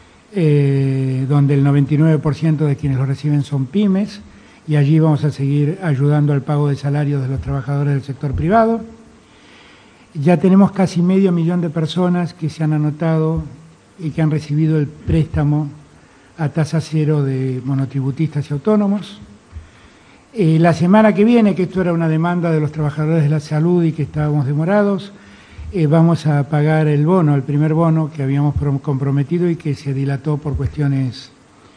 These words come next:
de, de ordenamiento nuestro y burocráticas.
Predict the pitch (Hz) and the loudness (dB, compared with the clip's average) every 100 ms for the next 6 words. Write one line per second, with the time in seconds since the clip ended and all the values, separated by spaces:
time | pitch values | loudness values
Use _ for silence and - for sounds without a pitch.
0 | _ _ _ _ _ 147 127 127 127 107 | _ _ _ _ _ -8 -6 -6 -10 -12
1 | - 147 139 139 139 139 147 139 147 151 | -18 -10 -4 -2 0 2 2 0 0 0
2 | 147 151 131 131 131 147 131 123 - 107 | 0 0 -2 -2 -4 -2 -4 -6 -16 -20